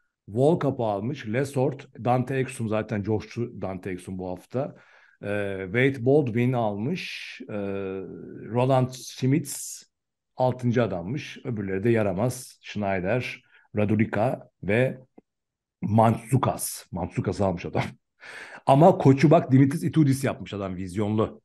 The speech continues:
Görüyor musun? Haftanın birincisi Itudis'i, e, ka-, koç yapmış.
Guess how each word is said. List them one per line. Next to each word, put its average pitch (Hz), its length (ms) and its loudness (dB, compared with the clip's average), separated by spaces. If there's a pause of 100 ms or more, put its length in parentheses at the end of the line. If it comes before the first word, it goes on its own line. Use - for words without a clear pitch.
(240)
Görüyor 135 260 -2
musun? 82 340 -10 (240)
Haftanın 90 480 -8
birincisi 90 460 -6
Itudis'i, - 760 -8 (760)
e, - 60 -8 (420)
ka-, 98 220 -4
koç - 260 -4
yapmış. - 560 -6